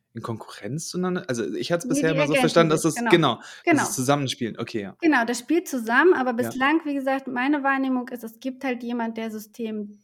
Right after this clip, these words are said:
Speaker 2: baut, ne, dieses,
Speaker 1: Mhm.
Speaker 2: äh, der arbeitet im Tool,
Speaker 1: Ja.
Speaker 2: baut sich das auf, aber dann ist es eine Person.
Speaker 1: Mm, okay, verstehe, ja.
Speaker 2: Ja, und, äh, der, der, derjenige kann das zwar auch nutzen, aber manchmal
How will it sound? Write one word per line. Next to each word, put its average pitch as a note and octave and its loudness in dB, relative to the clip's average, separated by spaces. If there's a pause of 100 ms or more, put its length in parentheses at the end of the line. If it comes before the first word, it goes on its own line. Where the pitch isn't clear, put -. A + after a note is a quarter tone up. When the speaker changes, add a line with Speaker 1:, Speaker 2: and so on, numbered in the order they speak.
(120)
Speaker 2:
baut, A3 -4
ne, C4 -4
dieses, C3+ 0
Speaker 1:
Mhm. F#3 -2
Speaker 2:
äh, G#3+ -8
der G#3+ -8
arbeitet B3 -4
im C#4 2
Tool, D#4 2 (560)
Speaker 1:
Ja. B2 -4 (240)
Speaker 2:
baut C4 4
sich C4+ -2
das B3+ -6
auf, C#4 -2
aber C4 0
dann B3 -2
ist B3+ -2
es B3 -8
eine A#3 -2
Person. G#3 -10 (360)
Speaker 1:
Mm, B2+ -2
okay, A2 -6
verstehe, G#2+ -8
ja. G#2 -6
Speaker 2:
Ja, A#3+ -4 (380)
und, B3 -4
äh, B3 -4
der, B3 2
der, C4+ 4
derjenige C4 0
kann B3+ -2
das A#3+ -2
zwar A3+ -2
auch A3 -4
nutzen, D4 0
aber B3 0
manchmal C4+ -2